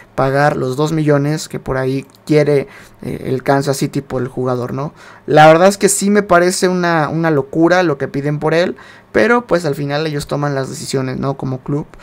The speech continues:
y, y toman a quién va a llegar, quién va a salir, oportunidades, etcétera. Entonces, hoy el equipo, pues, sí ha estado muy, muy, muy presente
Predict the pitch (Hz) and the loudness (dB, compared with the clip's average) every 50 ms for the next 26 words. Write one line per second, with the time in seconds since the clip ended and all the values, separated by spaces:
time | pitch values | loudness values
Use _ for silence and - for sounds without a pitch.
0 | - - - - _ - 120 - - - 123 - - - - 147 147 143 135 135 | -20 -20 -20 -16 _ -12 -10 -10 -10 -10 -12 -12 -8 -2 2 2 4 4 2 0
1 | 135 - - - 135 147 - 143 135 131 135 135 131 131 135 135 143 147 147 143 | -4 -8 -12 -12 -12 -8 -6 -6 -6 -4 -4 -4 -4 -4 -2 0 2 2 2 2
2 | 139 - 135 131 127 135 135 - 139 139 139 139 135 131 - - - - - 131 | 0 -2 -4 -4 -4 -4 -4 -4 -4 -4 -4 -4 -4 -4 -6 -8 -10 -10 -10 -8
3 | 131 131 135 139 139 135 131 - - - - - - - 139 - - - - - | -6 -2 0 0 0 0 -2 -4 -8 -14 -16 -14 -12 -12 -10 -10 -12 -14 -14 -14
4 | - - - - - - - - - - - - 185 185 208 214 208 - - _ | -16 -16 -18 -20 -20 -20 -20 -20 -20 -12 -6 -4 -2 0 0 -2 -4 -6 -4 _
5 | - 240 269 254 277 262 240 - 226 226 202 - - 214 214 220 214 - - 160 | 2 2 4 2 0 -2 -2 -4 -4 -6 -4 -4 -2 0 0 0 0 -2 -4 -6
6 | 147 - - - 196 190 185 190 - - 180 170 170 165 175 170 170 170 170 - | -6 -4 -2 0 2 2 2 2 2 2 2 2 2 0 0 0 0 -2 -4 -6
7 | - - 151 170 180 190 196 196 196 190 196 196 190 180 170 170 170 170 175 170 | -10 -8 -4 -2 2 2 4 4 4 4 4 4 4 2 0 -2 -2 -2 -2 -2
8 | 165 160 165 165 160 - 131 135 147 - 143 147 147 147 147 151 151 151 | -2 -2 -4 -4 -4 -6 -6 -6 -6 -4 -4 -4 -4 -4 -4 -4 -4 -6